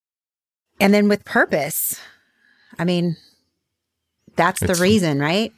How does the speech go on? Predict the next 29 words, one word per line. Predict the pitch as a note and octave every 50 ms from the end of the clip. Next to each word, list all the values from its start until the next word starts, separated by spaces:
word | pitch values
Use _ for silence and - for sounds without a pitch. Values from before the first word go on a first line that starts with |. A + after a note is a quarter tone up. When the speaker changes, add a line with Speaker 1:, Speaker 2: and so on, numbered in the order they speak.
| F3 - -
Speaker 1:
That's, | - E3+ - - - A2+ G2+
Speaker 2:
Yeah, | - G#2 G#2+ A2+ G#2+
Speaker 1:
this | E3 D3 D3+
Speaker 2:
for | -
Speaker 1:
is | G2 D#3+
Speaker 2:
sure. | - G#2+
Speaker 1:
why | - C#3+
Speaker 2:
It's | D#3 D#3
Speaker 1:
we're | F2+
Speaker 2:
why | E2+ F2+
Speaker 1:
doing | - -
Speaker 2:
you're | F#2+ F2+
Speaker 1:
it. | F2
Speaker 2:
here. | G2 F#2 E2 - - _ _ _ _ _ _ _ _ _ -
Mm-hmm. | A2+ G#2+ G#2 A2 A2+ A2 - _ _ _ _ _ _ _ _ -
Speaker 1:
So | - - G#3+
when | G#3+ G3+
we | G3+
think | G3 A#3 A3+ A3
about | B3+ A#3 A3+ A3 -
clarity | - A#3 G#3+ G#3+ G#3+ G#3+
and | F#3+ F#3
purpose, | - - F#3+ F#3 - E3 D#3+ E3 - -
when | F3 E3+
we're | E3+ E3
naming | E3 E3+ E3 E3+ E3 E3
our | E3 -
podcast, | - - G#3 G#3+ G#3+ A3 - E3+ D3 C#3+ D3 - - -
it's, | D3+ D#3 D#3+ - -